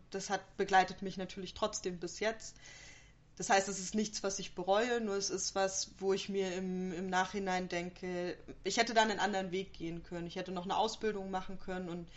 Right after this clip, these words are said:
ich hätte das vielleicht, praktisch den Punkt, den ich jetzt erreicht habe, hätte ich eventuell ein bisschen früher erreichen können, wenn ich das nicht gemacht hätte.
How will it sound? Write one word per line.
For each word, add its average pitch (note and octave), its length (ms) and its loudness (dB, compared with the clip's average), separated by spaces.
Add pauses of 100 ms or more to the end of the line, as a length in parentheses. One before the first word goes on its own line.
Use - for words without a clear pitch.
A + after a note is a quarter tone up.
(260)
ich E3+ 100 -4
hätte F#3+ 180 0
das F#3 200 -4
vielleicht, F3+ 420 -2 (560)
praktisch F#3 320 -4
den G3 140 0
Punkt, C4 280 4
den A3 120 2
ich G3+ 100 -4
jetzt G#3 180 0
erreicht F3+ 360 6
habe, F#3+ 100 -4
hätte F#3+ 160 -4
ich F#3 80 -6
eventuell E3+ 400 -4
ein E3+ 40 -4
bisschen E3+ 280 -6
früher F3 280 -2
erreichen D#3+ 500 -2
können, E3 400 -6 (420)
wenn F3+ 160 0
ich D#3+ 100 -6
das - 160 -12
nicht D3+ 200 -10
gemacht E3+ 340 -16
hätte. - 160 -18